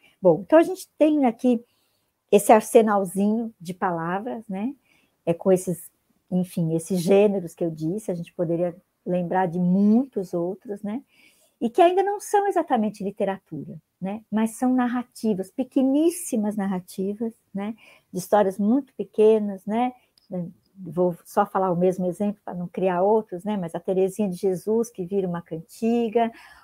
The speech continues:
o soldado capitão, que vira uma parlenda, um copo de veneno lá em cima do piano, né? É, enfim. E são pequenas historinhas, historinhas mínimas,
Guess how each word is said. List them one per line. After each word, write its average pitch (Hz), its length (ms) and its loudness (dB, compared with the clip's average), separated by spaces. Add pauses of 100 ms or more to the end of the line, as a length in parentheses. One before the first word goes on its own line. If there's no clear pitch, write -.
(140)
o 180 60 -8
soldado 185 560 0
capitão, 208 640 0
que 175 140 -10
vira 180 200 -4
uma 165 160 -8
parlenda, 202 920 -2 (260)
um 180 80 -8
copo 190 300 4
de 180 120 0
veneno 185 440 2
lá 185 120 0
em 180 80 -6
cima 180 320 -6
do 160 100 -8 (120)
piano, 202 880 0
né? 226 300 -4 (420)
É, 175 800 0
enfim. 180 500 -4 (500)
E 208 100 -2
são 339 260 2
pequenas 392 580 6
historinhas, 170 640 -4
historinhas 311 580 -4
mínimas, 285 1080 -2